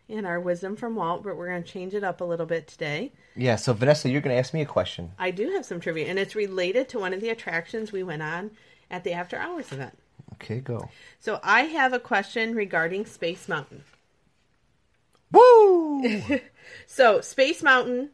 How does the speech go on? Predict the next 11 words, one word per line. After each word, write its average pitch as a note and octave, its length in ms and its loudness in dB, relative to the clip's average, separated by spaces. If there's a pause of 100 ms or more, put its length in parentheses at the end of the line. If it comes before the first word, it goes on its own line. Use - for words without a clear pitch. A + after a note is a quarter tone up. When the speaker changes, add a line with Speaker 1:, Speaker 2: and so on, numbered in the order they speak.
(160)
Speaker 1:
was G3+ 460 0 (200)
the G3 160 -4
first B3+ 480 0
indoor A3 320 0
roller F#3+ 320 -2
coaster E3 540 -4
that D#3+ 340 -4
did D#3+ 280 -4
what D3+ 260 -6
for C#3+ 220 -10
riders? C3+ 640 -12